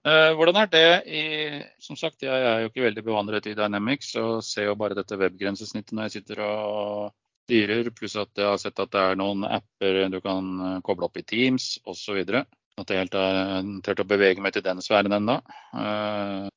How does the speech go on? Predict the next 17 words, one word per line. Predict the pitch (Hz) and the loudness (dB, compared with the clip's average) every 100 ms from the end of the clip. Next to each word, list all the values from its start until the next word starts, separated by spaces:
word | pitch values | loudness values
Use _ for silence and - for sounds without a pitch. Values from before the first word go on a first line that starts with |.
| - | -12
så | - 101 | -8 0
bevandret | 104 98 101 | 2 2 2
er | 104 98 | 2 0
jeg | 95 | 0
ikke. | - 120 - 139 - | -4 -6 -6 -12 -4
Eh, | 127 117 | -2 2
men, | 123 135 135 | 4 4 6
eh, | 131 127 123 120 117 113 110 | 6 6 6 6 4 2 2
finnes | 131 107 - | 0 -2 2
det | 117 110 107 | 4 4 0
noen, | 107 104 104 104 - _ _ | -2 -2 -4 -6 -10 _ _
hva | - | -10
skal | - | -6
jeg | |
kalle | 110 101 160 | -2 0 0
det? | |
Ka-, | - - | -4 -14